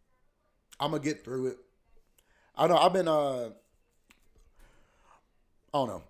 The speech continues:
I, I think I've, the biggest, I guess, biggest frustrating factor right now is this fucking house. You know, just getting shit for this house done, right? And, uh, 'cause I, I know at some point we need to get our furnace replaced. We just had to get our oil, we just got our oil tank,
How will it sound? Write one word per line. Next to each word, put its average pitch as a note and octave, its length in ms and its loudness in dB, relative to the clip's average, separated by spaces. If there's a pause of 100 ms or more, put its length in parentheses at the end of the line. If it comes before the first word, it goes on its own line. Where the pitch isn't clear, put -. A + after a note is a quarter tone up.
I, G3 240 0
I A3+ 40 0
think A3+ 280 0
I've, F3 200 2
the F3 100 0
biggest, G#3+ 420 -2 (200)
I D#3+ 80 0
guess, D3 240 -2
biggest C#3 440 -6
frustrating B2 600 -8
factor A#2+ 360 -6
right G2+ 180 -4
now G2+ 200 -10
is F#2+ 100 -10
this F2 120 -12
fucking F#2 280 -12
house. E2+ 460 -12
You A#2+ 60 -12
know, A#2 80 -10
just A2+ 200 -12
getting B2+ 140 -10
shit B2 180 -10
for - 80 -16
this G#2+ 140 -10
house A2+ 260 -10
done, A2 240 -12
right? A2+ 220 -14 (600)
And, A#2 220 -6
uh, G#2 340 -2 (220)
'cause D#3 220 2
I, C#3+ 240 4
I - 20 2
know E3+ 180 6
at C#3+ 60 4
some C#3+ 160 0
point C#3 180 -2
we C#3 60 -2
need D#3+ 80 -2
to D3+ 60 -10
get C#3+ 120 -2
our A#2+ 80 -4
furnace G#2+ 460 -10
replaced. G#2 480 -10 (280)
We E3 100 -6
just D#3+ 320 0
had D3 240 0
to C#3 40 -8
get C3 140 -2
our B2 80 0 (100)
oil, C#3 160 0
we C#3 120 -6
just G#3+ 160 -4
got D#3+ 120 0
our C3 140 0
oil B2+ 160 -2
tank, G#2 300 -10